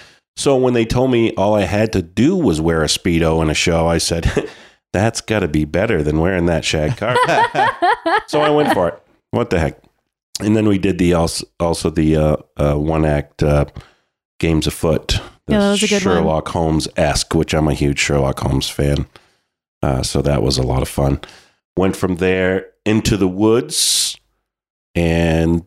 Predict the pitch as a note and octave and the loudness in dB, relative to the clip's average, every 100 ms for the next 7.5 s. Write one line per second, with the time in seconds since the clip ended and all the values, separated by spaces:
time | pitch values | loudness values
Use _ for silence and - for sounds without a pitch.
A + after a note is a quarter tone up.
0 | - A2 G3 A#3+ - - A#2 D3+ - E3 | -2 0 2 0 0 -4 -2 0 0 -2
1 | - A#2 - G#2 - F#2 F#2 G#2 G#2 G2+ | -2 -4 -2 -4 -2 -2 0 2 2 0
2 | G2+ F#2+ F#2+ - F2+ - F2+ E2+ - - | 0 0 0 -2 -2 0 0 0 -4 -20
3 | _ _ _ F#2 E2 C#2 C2 B1+ D2+ D2 | _ _ _ -4 0 0 0 -2 -2 0
4 | F2 F2 E2+ E2 D2 D#2+ D#2 D2+ C#2+ - | 0 2 2 -2 -2 0 0 0 -2 -2
5 | D2+ - C#2 - - D2 C#2+ D2 D#2+ D#2 | -2 0 -2 -2 -4 -2 -2 0 0 -2
6 | C#2+ _ - _ _ _ _ _ _ - | -4 _ -20 _ _ _ _ _ _ -4
7 | F2 D#2 D2 - - | -2 -2 -2 -4 -8